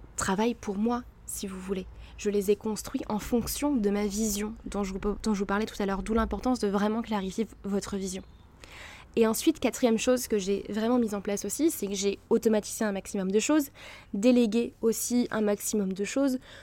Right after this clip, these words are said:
tout en restant dans l'humain, parce que moi, c'était, c'était important, et c'est d'ailleurs mon challenge aussi, c'est de pouvoir déléguer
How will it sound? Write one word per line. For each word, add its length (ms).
tout 180
en 100
restant 440
dans 160
l'humain, 380
parce 160
que 100
moi, 220
c'était, 540
c'était 280
important, 600
et 160
c'est 180
d'ailleurs 440
mon 200
challenge 480
aussi, 320
c'est 120
de 60
pouvoir 460
déléguer 720